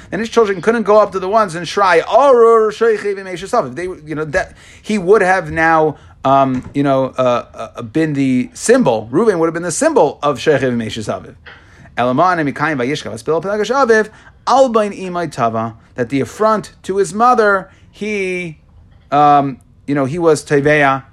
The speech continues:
that he, um, uh, he sought to, uh, avenge. Amar, he said the following: Im achis imi haitzat tzara liimi. If, if,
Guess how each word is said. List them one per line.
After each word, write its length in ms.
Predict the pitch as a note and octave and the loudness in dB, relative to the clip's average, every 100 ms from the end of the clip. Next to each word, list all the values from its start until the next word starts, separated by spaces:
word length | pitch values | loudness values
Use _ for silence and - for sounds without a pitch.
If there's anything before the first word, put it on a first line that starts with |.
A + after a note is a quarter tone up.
| _ - - _ _ _ _ _ - | _ -20 -20 _ _ _ _ _ -12
that 140 | C3 B2 | -6 -6
he, 300 | C#3 C#3+ C#3 | -4 -2 2
um, 460 | C3 C3 B2+ B2 - - - _ - _ - - _ _ - - | 2 2 0 -6 -10 -20 -20 _ -20 _ -20 -20 _ _ -16 -6
uh, 240 | A#2+ A#2 | -2 -2
he 240 | - B2 C#3+ | -2 -4 -4
sought 500 | - D#3 D3 - - | 0 2 2 0 -6
to, 440 | C3+ B2+ A2+ G#2+ _ - | -4 -2 -2 -8 _ -8
uh, 220 | A2 A2 | -4 -2
avenge. 600 | A#2 B2 G2+ E2 D3+ - _ - - - | 0 0 0 -6 -20 -20 _ -20 -14 -2
Amar, 440 | E3+ D3 C3 B2+ | 0 2 4 2
he 120 | B2+ B2 | 0 -4
said 300 | C3+ C3 A#2+ | -2 -2 -2
the 80 | |
following: 360 | B2+ D3+ A#2+ - _ - | 0 0 0 -6 _ -8
Im 340 | G3 F#3+ F#3+ - | -2 -2 -4 -6
achis 520 | B2 B2+ C3 C3 - | -2 -2 -2 -8 -8
imi 280 | B2+ C3 B2+ | -6 -4 -2
haitzat 380 | B2 C#3 B2+ A2 | -2 -4 -6 -10
tzara 360 | - C#3+ C#3 | -2 0 0
liimi. 520 | A2+ G#2 F#2 F#2+ E3 - _ _ _ _ _ _ - | -4 -12 -16 -12 -12 -14 _ _ _ _ _ _ -4
If, 800 | D3 E3+ E3+ E3 D#3 C#3+ B2 - _ - - A2+ - | 0 4 6 6 6 4 -4 -12 _ -20 -20 -20 -6
if, 240 | E3 D#3 | -4 -4